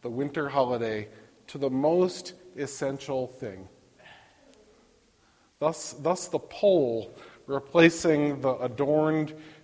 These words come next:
tree. And to them, to them, the most essential thing in the holidays that we celebrate together is joy.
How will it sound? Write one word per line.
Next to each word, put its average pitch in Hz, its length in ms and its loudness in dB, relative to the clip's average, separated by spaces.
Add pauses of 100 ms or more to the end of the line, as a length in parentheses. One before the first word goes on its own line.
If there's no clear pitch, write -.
(120)
tree. 107 360 -8 (680)
And 151 140 -8
to 180 120 0
them, 170 420 10 (440)
to 180 120 0
them, 226 300 10
the 160 100 2
most 220 540 4
essential 220 760 4
thing 156 460 2 (640)
in 151 160 -2
the 143 100 4
holidays 180 680 6
that 139 180 0
we 190 440 2 (220)
celebrate 170 640 2
together 131 560 2 (540)
is 127 260 -8
joy. 123 500 -8